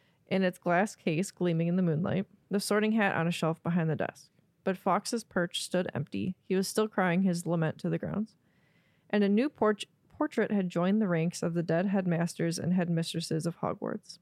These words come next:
Dumbledore was slumbering in a golden frame over the desk, his half-moon spectacles perched upon his crooked nose, looking peaceful and untroubled.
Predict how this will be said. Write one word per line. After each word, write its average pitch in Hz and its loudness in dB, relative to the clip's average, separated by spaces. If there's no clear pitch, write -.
Dumbledore 196 2
was 233 -2
slumbering 165 0
in 139 -2
a 151 0
golden 160 0
frame 160 0
over 160 0
the 156 -2
desk, 143 -6
his 185 -6
half-moon 208 0
spectacles 170 -2
perched - -4
upon 170 -2
his 160 -4
crooked - -8
nose, 170 -2
looking 185 -2
peaceful - -4
and - -2
untroubled. 165 -4